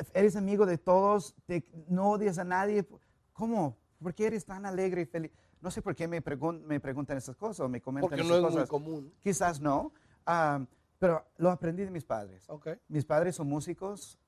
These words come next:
Speaker 1: ah, actores, y me, me, me enseñaron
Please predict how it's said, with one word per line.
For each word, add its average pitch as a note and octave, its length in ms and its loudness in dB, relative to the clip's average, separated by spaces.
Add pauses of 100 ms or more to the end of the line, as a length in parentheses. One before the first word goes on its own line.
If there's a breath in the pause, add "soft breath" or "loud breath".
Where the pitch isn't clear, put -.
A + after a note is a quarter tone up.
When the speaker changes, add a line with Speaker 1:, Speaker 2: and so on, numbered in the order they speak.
Speaker 1:
ah, C3 220 0
actores, D3 720 -2 (580)
y D3+ 120 0
me, C#3+ 180 0 (160)
me, D3+ 380 -4
me C#3+ 100 -4
enseñaron E3 720 -2